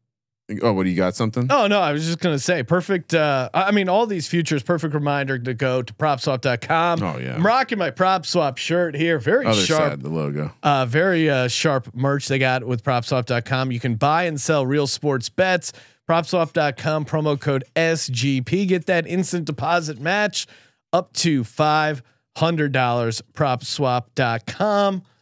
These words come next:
Speaker 2: A promo code S G P. Perfect way to, uh, if you, if you got any futures on the Masters or wanna grab some, you know, in the later, in the later rounds, highly recommend doing it over at prop swap dot com. And of course, use that promo code S G P.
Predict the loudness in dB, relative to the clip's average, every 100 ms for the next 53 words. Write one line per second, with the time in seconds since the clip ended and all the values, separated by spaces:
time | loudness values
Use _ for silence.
0 | _ _ _ -16 -2 0 0 0 0 2
1 | 0 -2 -2 -2 0 0 0 0 0 -2
2 | 0 2 2 2 2 2 2 2 0 -2
3 | -4 0 2 2 2 -2 -2 -4 -2 -2
4 | -2 -6 -12 -20 _ 0 2 2 2 2
5 | 0 0 0 0 2 2 0 0 0 2
6 | 0 -2 -2 0 -2 -4 -8 -4 0 0
7 | 0 0 2 2 0 -2 -2 -2 -2 -4
8 | 0 2 2 2 2 2 0 -2 -8 -20
9 | _ 0 2 2 2 2 0 0 0 0
10 | 0 0 0 0 -2 -2 -2 -2 -4 -2
11 | -4 -2 0 2 0 -2 -12 _ _ 0
12 | 0 2 2 2 0 2 2 2 0 0
13 | 0 -2 2 0 0 -6 -12 _ _ 2
14 | 2 2 0 _ _ 0 2 2 0 -2